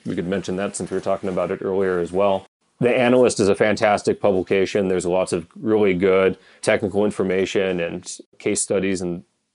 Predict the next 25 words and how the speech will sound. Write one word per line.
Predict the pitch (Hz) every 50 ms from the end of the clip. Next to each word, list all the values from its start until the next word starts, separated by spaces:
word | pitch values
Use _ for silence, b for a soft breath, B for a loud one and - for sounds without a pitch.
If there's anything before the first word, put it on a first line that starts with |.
| _ _
things | - 113 101 87 101
like | 95 87 -
that | - 92 90 87 90
in | 90 90
there. | 87 90 92 92 90 87
And | 87 85
so | - - 101 95 90 90 85 87 - b b b b b b b b
I'd | 151 165
really | 196 196 180 160 147
encourage | 139 120 107 - 147 151 139 120 104
them | 110 127 113 113 110 101
to | - 117 110 104 101 98 92 92 92 85 - -
read, | 95 104 113 117 120 123 127 127 117 104 _ _
to, | - - 98 98 95 92 92 92 87 87 - _ _ _ -
you | 110 98
know, | 90 92 92
watch | 90 92 98 92 - -
videos | 113 104 101 104 104 101 98 -
that | - 104
get | - 104 101 -
put | - 98 92
out | 92 95 92
on | 92 95 92 90 87
YouTube, | 90 95 101 90 - - 101 95 92 92 90 87 _ b b b b b b b
and | - - 98 87 85 85 85 82 80